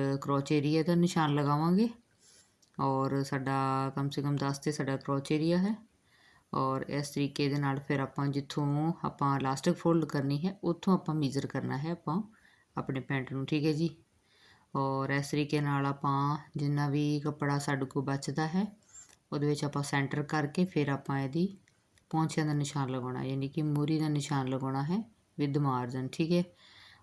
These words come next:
ਔਰ ਇਸੇ ਕੁ ਪੌਣੇ ਚਾਰ, ਪੌਣੇ ਚਾਰ 'ਤੇ ਆਪਾਂ ਨਿਸ਼ਾਨ ਲਗਾ ਰਹੇ ਹਾਂ। ਔਰ ਸਾਡੇ ਕੋਲ ਤਿਆਰ ਛੇ ਇੰਚ, ਸਾਨੂੰ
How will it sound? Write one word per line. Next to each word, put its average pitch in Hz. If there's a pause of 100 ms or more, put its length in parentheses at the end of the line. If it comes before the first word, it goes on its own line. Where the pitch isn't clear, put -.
(120)
ਔਰ 151
ਇਸੇ 147
ਕੁ 143
ਪੌਣੇ 147
ਚਾਰ, 160
ਪੌਣੇ 147
ਚਾਰ 151
'ਤੇ 147
ਆਪਾਂ 147
ਨਿਸ਼ਾਨ 147
ਲਗਾ 135
ਰਹੇ 147
ਹਾਂ। 214 (640)
ਔਰ 135
ਸਾਡੇ 139
ਕੋਲ 147
ਤਿਆਰ 135
ਛੇ 143 (140)
ਇੰਚ, 143
ਸਾਨੂੰ 147